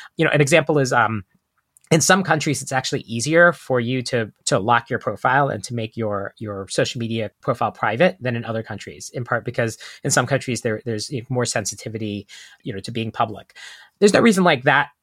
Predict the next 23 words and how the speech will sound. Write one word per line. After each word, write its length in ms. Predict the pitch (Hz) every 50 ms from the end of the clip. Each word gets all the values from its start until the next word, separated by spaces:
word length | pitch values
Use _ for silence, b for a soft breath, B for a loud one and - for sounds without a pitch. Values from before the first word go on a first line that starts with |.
| _
you 440 | - - - 127 123 - _ - 147
know, 120 | 123 107 - -
access 400 | 127 131 - - - 120 110 -
couldn't 220 | - 131 117 113
be, 100 | 117 110
like, 200 | 107 101 98 -
more 640 | 110 107 104 110 110 110 110 107 110 104 104 - - _ _ _ -
widely 720 | 110 107 101 98 107 98 113 113 107 104 101 98 101 - -
available 600 | 107 104 95 104 101 123 139 170 185 180 170 156 -
and 240 | - 113 110 107 107
that 140 | 110 - -
app 120 | 117 117
stores 280 | - - 127 110 101 -
couldn't, 340 | - 139 127 120 123 98 - -
as 100 | 127 113
part 220 | - - 175 165
of 60 | 170 131
their 180 | 123 123 - _
existing 440 | - 127 117 180 208 - - 139 117
privacy 360 | - 131 113 110 110 - 117
efforts, 280 | 101 - - 110 - -
just 200 | - 120 - 104
mandate 540 | 104 104 110 117 113 110 107 107 - B